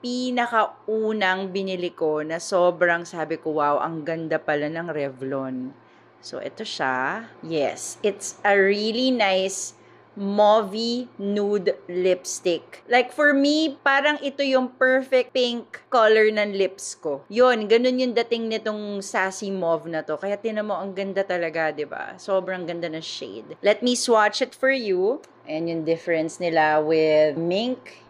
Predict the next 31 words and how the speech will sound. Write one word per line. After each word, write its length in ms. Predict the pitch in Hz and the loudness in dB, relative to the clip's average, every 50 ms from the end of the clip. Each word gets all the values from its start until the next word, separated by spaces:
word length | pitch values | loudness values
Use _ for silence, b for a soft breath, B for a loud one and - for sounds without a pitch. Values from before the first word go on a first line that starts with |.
| _ _ | _ _
and 320 | - 185 185 190 190 175 - | -8 -6 -4 -4 -4 -4 -6
Sassy 540 | - - - 160 156 156 - - - 170 165 | -6 -2 -2 -2 -2 -2 -4 -6 -6 -4 -2
Mauve. 500 | 160 151 147 143 151 190 254 240 190 - - | -2 -2 0 0 0 0 -2 -2 -6 -10 -6
And 160 | - 175 175 | -2 0 2
let 160 | 175 175 170 180 | 4 4 4 4
me 160 | 180 180 170 | 2 0 0
just 220 | 156 170 170 - | 0 0 0 0
show 340 | - - - 196 175 170 170 | 0 2 4 4 4 4 4
you 400 | 165 156 165 170 165 165 165 165 - - - - - | 2 0 -2 -2 0 0 -2 -4 -8 -12 -12 -4 0
how 160 | 170 170 170 | 0 0 0
good 400 | 170 156 139 175 175 156 151 151 | -2 -2 0 0 0 0 0 -2
this 240 | 165 165 165 - - | -4 -4 -4 -4 -2
is. 320 | 156 170 165 - - - | 0 0 -2 -2 -8 -8
Ito 240 | - 247 - - 277 | -8 -6 -2 -2 0
yun 240 | 254 240 254 240 208 170 | 2 4 2 2 2 0
eh. 100 | 147 262 - - | -2 -2 -2 -4
Ito 160 | 214 - - | -4 0 2
yung 480 | 269 262 262 269 277 269 262 240 - | 2 4 6 6 6 4 2 0 -4
pinakaunang 800 | - 269 262 269 269 269 269 254 247 - 226 226 233 226 220 233 | -6 -2 0 2 2 2 2 2 2 4 4 2 4 2 2 0
formula. 640 | 226 - 220 208 202 202 208 202 202 190 185 175 - | 0 2 4 4 4 4 2 0 0 0 0 -2 -2
Ito 160 | - 220 - | -2 -2 0
yung 320 | 294 294 294 285 269 247 - | 2 2 2 2 0 -2 0
pangalawa 560 | _ 247 233 233 220 214 214 208 190 185 180 | _ 0 2 4 4 6 6 8 8 6 4
pala 480 | 180 - 170 165 160 147 143 143 151 b b b b b b b b b _ | 4 2 0 2 2 0 0 -2 -6 b b b b b b b b b _
na 480 | - 202 202 190 185 180 175 175 175 - _ _ _ | -4 0 2 2 4 2 2 0 -2 -8 _ _ _
formula 480 | - 214 208 202 202 202 196 196 190 190 | 2 4 4 4 2 0 0 0 0 0
na 80 | 190 | 0
na-try 400 | 190 190 185 185 - 190 165 165 | 0 -2 -4 -2 0 2 2 2
ko 160 | 165 - 185 | 2 0 0
with 160 | 170 175 170 165 | 0 0 0 0
Revlon 720 | 165 165 156 160 151 143 156 151 147 147 143 147 143 147 | 0 0 0 0 -2 -4 -4 -2 -2 -2 -2 -4 -8 -12